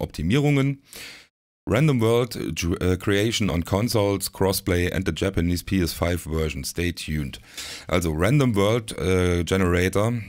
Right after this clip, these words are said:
äh, der Map Generator kommt auf die Konsolen in einem Patch, der noch vor dem P O I hier erscheinen wird.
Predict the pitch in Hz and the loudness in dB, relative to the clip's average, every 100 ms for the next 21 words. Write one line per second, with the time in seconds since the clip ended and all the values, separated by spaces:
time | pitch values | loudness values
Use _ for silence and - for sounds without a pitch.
0 | 113 80 85 80 82 85 104 - 92 90 | -6 -2 0 0 0 0 -2 -2 0 2
1 | 85 87 98 95 - 92 113 - 87 - | 0 0 -2 -2 -2 -2 -2 -2 -2 -2
2 | 85 85 82 87 92 110 123 123 - 87 | -4 -2 0 0 2 2 2 0 0 -2
3 | 98 87 87 80 113 - - - _ - | 0 0 -2 -2 -2 -2 -4 -6 _ -4
4 | 87 87 - - _ _ _ _ 87 85 | -2 -2 -4 -12 _ _ _ _ -2 -2
5 | 76 87 85 76 87 85 69 78 87 95 | 0 0 0 -2 -2 -2 0 0 0 0
6 | 80 80 90 98 95 101 | 0 -2 -2 0 0 0